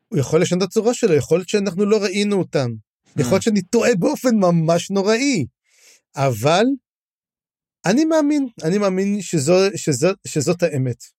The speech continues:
Speaker 2: אני מאוד אוהב את התיאוריה הזאת, אני גם חושב שזה קשור בא-, באופן אינהרנטי לשאלה של העולם הבא הג'גהותי שכבר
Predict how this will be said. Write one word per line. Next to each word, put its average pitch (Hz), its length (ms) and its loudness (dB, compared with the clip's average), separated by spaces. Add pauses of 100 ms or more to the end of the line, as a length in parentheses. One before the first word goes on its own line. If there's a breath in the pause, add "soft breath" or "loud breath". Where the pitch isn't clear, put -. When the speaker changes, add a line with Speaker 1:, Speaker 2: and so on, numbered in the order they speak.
(160)
Speaker 2:
אני 131 140 0
מאוד 139 200 4
אוהב 127 120 2
את 117 100 -2
התיאוריה 117 360 2
הזאת, 156 280 -2
אני 110 140 -2
גם 104 180 -4
חושב 123 280 -4
שזה 127 260 -4
קשור 135 400 0
בא-, 120 260 2 (140)
באופן 120 520 -2
אינהרנטי 117 580 0
לשאלה 101 800 0
של 117 180 0
העולם 104 1000 -2
הבא 120 240 2
הג'גהותי 117 600 0
שכבר 98 520 -6